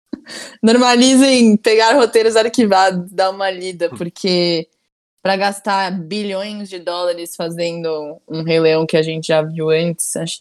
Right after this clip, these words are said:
Speaker 1: que, enfim. Mas aí é a escolha deles, eles, eles lucraram com isso, então acho que errado,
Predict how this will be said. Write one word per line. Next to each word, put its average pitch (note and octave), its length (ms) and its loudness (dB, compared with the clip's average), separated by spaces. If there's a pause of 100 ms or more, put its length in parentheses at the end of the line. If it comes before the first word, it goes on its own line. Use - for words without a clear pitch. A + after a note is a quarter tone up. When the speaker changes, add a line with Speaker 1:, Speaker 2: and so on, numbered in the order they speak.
Speaker 1:
que, D#3+ 360 -4 (180)
enfim. D#3 500 0 (320)
Mas E4 180 4
aí G4 120 4
é G#4 80 4
a A4 40 4
escolha A4+ 340 2
deles, G#3+ 380 2
eles, F#3+ 220 -6 (140)
eles G3+ 240 -6 (100)
lucraram F#3+ 560 -4
com F3 160 -10
isso, F#3+ 280 -4
então F3 280 -8
acho F3+ 220 -12
que F#3+ 100 -6
errado, F3+ 520 2